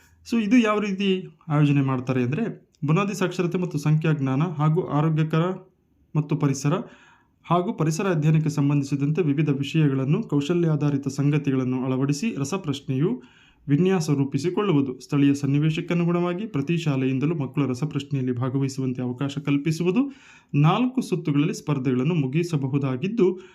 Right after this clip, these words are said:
ಅಗತ್ಯವಿದ್ದಲ್ಲಿ ಬೋನಸ್ ಹೊತ್ತನ್ನು ಅಳವಡಿಸಿಕೊಳ್ಳಬಹುದು. ನೋಡಿ, ಒಂದು ಬುನಾದಿ ಸಾಕ್ಷರತೆ, ಸಂಖ್ಯಾಜ್ಞಾನ,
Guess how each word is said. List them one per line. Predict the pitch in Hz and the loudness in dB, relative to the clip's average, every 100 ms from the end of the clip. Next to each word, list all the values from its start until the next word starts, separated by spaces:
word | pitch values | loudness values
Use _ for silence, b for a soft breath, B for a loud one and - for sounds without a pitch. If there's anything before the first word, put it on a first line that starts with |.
| B | B
ಅಗತ್ಯವಿದ್ದಲ್ಲಿ | 156 196 247 214 170 143 156 170 131 | -4 0 0 0 0 2 2 2 2
ಬೋನಸ್ | 135 190 202 | 0 0 0
ಹೊತ್ತನ್ನು | 160 156 135 180 | -2 0 -2 0
ಅಳವಡಿಸಿಕೊಳ್ಳಬಹುದು. | 185 156 127 - - 131 120 120 120 - 151 | 0 0 -2 -4 -2 -2 -2 -6 -8 -8 -2
ನೋಡಿ, | 151 | 0
ಒಂದು | 147 156 165 156 | 2 0 0 0
ಬುನಾದಿ | 139 135 127 | 0 -2 -4
ಸಾಕ್ಷರತೆ, | 135 - 127 123 127 | -8 -6 -6 -2 -2
ಸಂಖ್ಯಾಜ್ಞಾನ, | 123 127 143 147 131 131 | -2 -4 -2 -2 -2 0